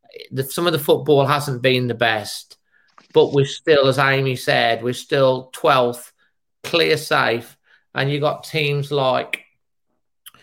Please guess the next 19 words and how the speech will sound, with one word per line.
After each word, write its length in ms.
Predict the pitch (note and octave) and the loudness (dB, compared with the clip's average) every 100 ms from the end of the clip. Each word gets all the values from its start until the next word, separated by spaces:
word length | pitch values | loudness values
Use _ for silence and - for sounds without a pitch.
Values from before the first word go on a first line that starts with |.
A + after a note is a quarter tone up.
| - - - _ _ _ C#3 | -20 -20 -20 _ _ _ -6
Sheffield 480 | F3 D#3 F3 E3 C#3+ | -2 -2 -2 -2 -2
United, 840 | C#3+ C3+ C3 C3 A#2+ A2+ A2 - _ _ _ _ _ _ _ _ | -2 0 -2 -4 -4 -2 -4 -8 _ _ _ _ _ _ _ _
Fulham, 640 | - - E3 D3 C#3 B2+ - _ | -16 0 2 2 0 -2 -10 _
who 120 | C3+ | -6
play 380 | C3+ - C#3+ C#3+ | -4 -2 0 0
some 200 | C#3 C#3 | -4 -6
great 340 | B2+ C#3 D3 | 0 0 0
football 480 | - D3 - C#3 C3 | -4 -6 -2 -2 0
at 120 | G#2+ | -4
times, 680 | - B2 A2+ A2 G#2+ - - _ _ _ _ _ - | -2 -2 -2 -4 -10 -14 -16 _ _ _ _ _ -6
you 140 | C#3 | -4
know, 400 | C3+ B2 A#2 A#2 | -2 -2 -2 -6
Newcastle, 1080 | C3 C#3+ D#3+ C#3+ - C3+ - - A2 G2+ - - B2 - - | -4 -2 -2 -4 -2 -2 -2 -4 -4 -4 -10 -14 -14 -16 2
Burnley, 720 | D3+ D#3+ D#3 D3 C3 A#2 A2 | 4 6 4 2 0 -2 -4
Brighton, 920 | G#2 C3+ D3 D3+ D3+ - A#2+ G2+ - - | -2 4 6 6 0 -4 -6 -6 -12 -6
who 160 | C3 | -6
play 300 | B2 C#3+ C3+ | -4 -2 -2
pretty 380 | B2+ - D3 C#3+ | -2 -6 -6 -8
football. 760 | C#3 C3+ - B2+ A#2+ A#2 A2+ | -4 -6 -4 -4 -2 -2 -6